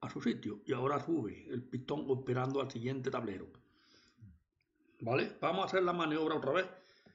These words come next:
que tenemos tiempo. Reiniciamos. <clears throat> Esto a cero, vamos así.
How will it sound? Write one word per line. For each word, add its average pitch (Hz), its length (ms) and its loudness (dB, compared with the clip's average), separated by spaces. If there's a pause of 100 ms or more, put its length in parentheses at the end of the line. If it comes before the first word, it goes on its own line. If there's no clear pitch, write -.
(160)
que 117 120 -2
tenemos 127 400 0
tiempo. - 240 -12 (1800)
Reiniciamos. 143 680 2 (800)
<clears throat> - 440 0 (2250)
Esto - 300 -2
a 123 60 -10
cero, 165 380 2
vamos 113 420 -2
así. 156 540 2